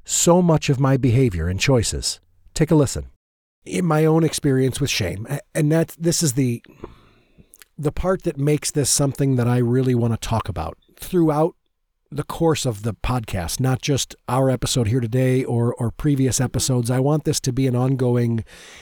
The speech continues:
anytime we discuss faith and mental health, the fighting of shame, eh, needs to be a part of it. It's such a part of my life. I have, it's shaped who I've pretended to be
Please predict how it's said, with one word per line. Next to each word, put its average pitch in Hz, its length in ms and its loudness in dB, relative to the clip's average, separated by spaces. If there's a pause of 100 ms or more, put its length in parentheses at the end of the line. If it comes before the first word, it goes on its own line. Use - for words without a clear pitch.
(120)
anytime 156 500 0
we 139 120 2
discuss 127 440 0
faith 131 360 0
and 117 100 0
mental 117 300 -2
health, 123 400 -4 (680)
the 135 160 -2
fighting 147 540 0
of 113 100 -2
shame, 131 500 0 (320)
eh, - 280 -12
needs 151 440 0
to 151 100 -2
be 139 100 2
a 127 80 0
part 156 240 0
of 101 100 -4
it. - 140 -14 (180)
It's 143 220 -2
such - 320 0
a 151 60 0
part 143 360 0
of 127 140 -4
my 123 340 0
life. 104 420 -2
I 120 140 -2
have, 123 320 -2
it's 131 200 -2
shaped - 640 0 (1040)
who 196 180 0
I've 156 260 -2
pretended 160 580 0
to 185 100 -2
be 202 320 -2